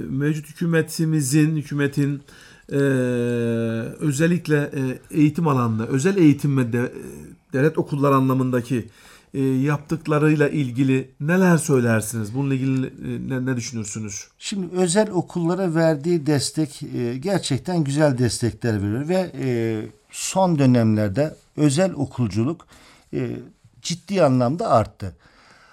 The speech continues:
Speaker 2: Ha, buna rağmen Avrupa'daki bir özel okulculuk Türkiye'de yok.
Speaker 1: Hı.
Speaker 2: E, yüzde beşler hedefleniyor,
Speaker 1: Hı.
Speaker 2: e, Türkiye'de. Bunun için de son yıllarda ciddi artışlar oldu.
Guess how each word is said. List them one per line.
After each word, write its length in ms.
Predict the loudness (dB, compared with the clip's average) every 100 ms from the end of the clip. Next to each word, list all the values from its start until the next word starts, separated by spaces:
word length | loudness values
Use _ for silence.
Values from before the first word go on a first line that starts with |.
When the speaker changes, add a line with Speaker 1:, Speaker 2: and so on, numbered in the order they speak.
| _
Speaker 2:
Ha, 280 | -2 -2 -2
buna 300 | 4 4 4
rağmen 420 | 4 2 -4 -10 -18 _ _ _
Avrupa'daki 720 | 0 0 0 -2 -4 -2 -4
bir 180 | -4 -6
özel 380 | -4 -2 -2 -4 -8 _ _
okulculuk 640 | -10 -4 -4 -2 -4 -6
Türkiye'de 460 | -8 -8 -6 -6 -4
yok. 460 | -2 -2 -4 -12 _ _
Speaker 1:
Hı. 60 | -14 -8
Speaker 2:
E, 40 | -6 -6 -8 -10 -12 -12 -14 -16 -12
yüzde 560 | -4 -2 2 6 4 2 _ _ _ _ _ -16
beşler 640 | -10 2 4 4 4 2
hedefleniyor, 880 | 4 2 0 -2 -4 -2 -2 -6 -10 _ -12
Speaker 1:
Hı. 60 | -6 -4
Speaker 2:
e, 120 | -6
Türkiye'de. 680 | -2 -2 -2 -4 -4 -6 -8
Bunun 300 | -8 -4 -2
için 260 | -2 -2 -2
de 200 | -2 -4 -12 -20 _
son 240 | -8 -2 0
yıllarda 480 | 0 2 0 -2 -8
ciddi 360 | -10 -8 0
artışlar 540 | 2 2 -2 -4 -2 -2
oldu. 360 | -2 -4 -10